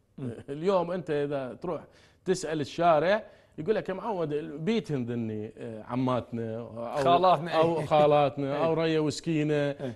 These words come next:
Speaker 2: زين. آه، و-، حتى أنا من أخلي صورة تجي تعليقات كثيرة. فإذا بال-، بالمظهر العام أنه ال-، ها-، هاتان الشخصيتان أساءتا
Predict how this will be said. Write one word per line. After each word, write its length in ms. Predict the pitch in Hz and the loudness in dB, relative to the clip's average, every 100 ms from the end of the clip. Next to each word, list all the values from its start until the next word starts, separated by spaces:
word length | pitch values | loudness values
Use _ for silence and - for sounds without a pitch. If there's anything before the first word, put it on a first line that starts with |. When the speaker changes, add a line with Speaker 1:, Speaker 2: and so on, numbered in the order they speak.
| - | -6
Speaker 2:
زين. 320 | 120 151 180 185 - _ _ | 0 0 0 -6 -16 _ _
آه، 320 | 170 180 175 | -2 0 0
و-، 280 | 175 170 175 175 170 - - | -2 -2 -4 -6 -10 -10 -12
حتى 280 | 269 269 240 | -10 0 2
أنا 100 | 226 | 4
من 100 | 202 | 2
أخلي 260 | 175 202 175 | 2 2 0
صورة 220 | 202 196 | 0 -2
تجي 240 | 190 170 | -2 -4
تعليقات 520 | 147 175 180 - 190 160 | -6 -6 -6 -4 -8 -6
كثيرة. 360 | - 185 101 | -2 0 -2
فإذا 480 | 95 175 226 254 214 240 233 160 | -6 -6 -2 2 2 0 -6 -4
بال-، 380 | 170 185 175 | -2 -2 -6
بالمظهر 580 | 156 156 156 214 226 220 | -6 -4 0 0 2 2
العام 480 | 208 185 170 175 208 - _ _ - | 2 0 0 -2 -6 -14 _ _ -6
أنه 580 | 147 151 160 196 226 254 - _ - - | -4 -2 -2 -2 -4 -6 -14 _ -16 -8
ال-، 240 | 170 160 | -6 -4
ها-، 520 | 131 127 202 160 160 165 | -4 0 0 2 0 0
هاتان 260 | 196 190 | 0 -2
الشخصيتان 920 | 143 156 - 151 131 - 180 220 240 - | -4 -8 -10 -8 -8 -6 -6 -6 -6 -6
أساءتا 800 | 147 170 165 151 196 208 226 | -4 -2 -2 -2 0 2 0